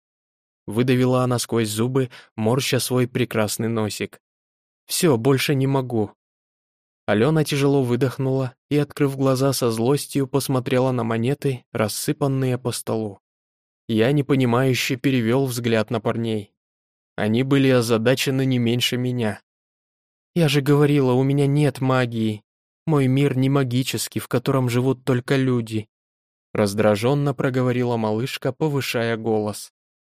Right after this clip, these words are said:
Затем Алена насупилась, сложила руки на груди и буквально рухнула на стул.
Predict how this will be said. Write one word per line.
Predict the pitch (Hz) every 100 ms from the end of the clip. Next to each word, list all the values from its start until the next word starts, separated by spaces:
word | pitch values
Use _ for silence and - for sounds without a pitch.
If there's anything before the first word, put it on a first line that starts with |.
| _ _
Затем | 113 107 104 165 165
Алена | 147 151 143
насупилась, | 123 - 143 - 143 139 127 - _
сложила | - 107 107 110 156 147
руки | 143 143
на | 127
груди | 120 107 107 117 135 _
и | 120
буквально | 113 113 - 110 156 151 147
рухнула | 123 123 - 131 123
на | 117 113
стул. | - - 104 95